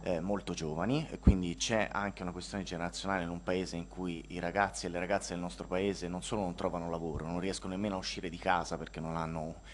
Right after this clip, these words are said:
uno straccio di lavoro dignitoso per emanciparsi, autonomizzarsi, e tutto questo viene frenato ovviamente da un'incertezza del diritto e un pregiudizio ideologico.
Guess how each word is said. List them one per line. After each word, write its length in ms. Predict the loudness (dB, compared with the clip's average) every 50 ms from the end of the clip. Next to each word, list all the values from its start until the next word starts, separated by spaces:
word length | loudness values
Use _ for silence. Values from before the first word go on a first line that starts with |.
| -16 -14 -8 -6
uno 120 | -4 -4
straccio 440 | -4 0 2 2 2 2 0 -2 -2
di 80 | 0
lavoro 260 | 0 0 2 0 -2 -2
dignitoso 540 | -2 -4 -4 -4 -2 -2 -4 -4 -4 -4
per 140 | -6 -4 -4
emanciparsi, 640 | -2 -2 -2 -4 -4 0 2 2 2 2 0 -4 -8
autonomizzarsi, 960 | -6 -6 -4 -4 -4 -4 -6 -4 -4 -4 -4 -4 -4 -4 -6 -4 -4 -6 -8 -12 -16 -18 -16 -16 -16 -16 -16 -16 -18 -18 -18 -18 -18 -18 -16 -6
e 100 | -6 0
tutto 240 | 0 2 2 4 4
questo 280 | 4 4 4 4 4 2
viene 160 | 2 2 2
frenato 720 | 0 0 0 0 0 0 0 2 4 6 6 6 4 2
ovviamente 400 | 2 2 2 2 2 0 0 0
da 80 | 0 2
un'incertezza 960 | 2 2 2 0 0 0 0 0 4 4 4 4 4 4 2 2 2 2 2 0
del 140 | -2 0
diritto 400 | 2 2 2 2 0 -2 0 0
e 40 | 0
un 80 | 0 0
pregiudizio 540 | -2 -4 -2 -2 -2 -2 -2 -2 -2 -2 -2
ideologico. 680 | 0 0 0 0 0 -2 -2 -4 -6 -8 -8 -10 -10